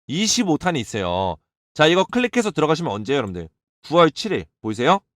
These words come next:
정확하게 구월 칠 일 날 에이치에이비 그룹주 추천드렸다고요. 근데 에이치에이비가 언제부터 급등 나왔어요? 자, 보이세요?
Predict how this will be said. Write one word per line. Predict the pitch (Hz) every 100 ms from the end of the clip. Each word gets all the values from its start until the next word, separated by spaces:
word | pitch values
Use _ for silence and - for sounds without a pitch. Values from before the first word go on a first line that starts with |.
| _
정확하게 | - 180 247 233 240 233
구월 | - 180 220
칠 | - 226
일 | 214
날 | 220 233 240 - _ -
에이치에이비 | 123 196 262 254 - 247 233 208
그룹주 | - 165 170 147
추천드렸다고요. | - 190 120 104 90 82 - _ _ -
근데 | 156
에이치에이비가 | 147 175 233 - 214 202 196
언제부터 | 120 160 202 196 180
급등 | 135
나왔어요? | 135 117 165 180 90 _ _ -
자, | 139
보이세요? | 135 156 156 165 196